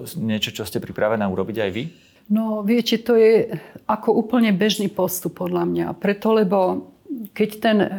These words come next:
Speaker 2: rezort alebo ktokoľvek, keď, ktorý má oprávnenia, predloží nejaký návrh zákona do parlamentu a parlament využije svoju právomoc, poslanci podávajú rôzne pozmeňovacie návrhy a keď teraz z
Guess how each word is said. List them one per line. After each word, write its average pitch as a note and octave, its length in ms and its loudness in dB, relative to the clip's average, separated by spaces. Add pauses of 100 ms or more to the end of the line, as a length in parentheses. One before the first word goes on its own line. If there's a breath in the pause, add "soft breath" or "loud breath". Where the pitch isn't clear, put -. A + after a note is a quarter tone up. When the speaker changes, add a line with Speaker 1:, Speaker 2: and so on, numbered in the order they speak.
Speaker 2:
rezort F#3+ 580 2
alebo F#3+ 320 2
ktokoľvek, G3 680 0
keď, F3+ 220 0 (240)
ktorý G3 320 0
má G3 240 4
oprávnenia, G3 640 0
predloží F3+ 720 -2 (320 loud breath)
nejaký F#3 320 2
návrh F#3 320 2
zákona F3+ 480 -2
do E3 480 0
parlamentu F3+ 880 2 (440 loud breath)
a E3+ 120 -2
parlament G#3+ 560 2
využije G3+ 480 0
svoju G3 320 0
právomoc, G3+ 580 0
poslanci F#3+ 540 -2
podávajú F#3+ 560 0
rôzne F#3 400 -2
pozmeňovacie F#3+ 800 -2
návrhy F#3 560 2
a - 160 -4
keď - 160 -10
teraz G#3 320 0
z - 180 -8